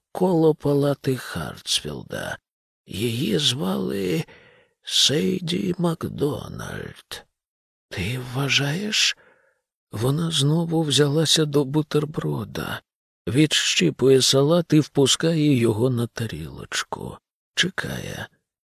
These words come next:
«Продовжуй, Холлі. Я тобі поки нічого не кажу». «Ти вважаєш, Брейді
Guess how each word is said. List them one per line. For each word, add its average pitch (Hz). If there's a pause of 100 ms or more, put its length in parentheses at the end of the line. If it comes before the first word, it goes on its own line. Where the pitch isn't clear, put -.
(580)
«Продовжуй, -
Холлі. 82 (840)
Я 143
тобі 170
поки 156
нічого 127
не 58
кажу». - (1160)
«Ти 139
вважаєш, 139 (720)
Брейді 135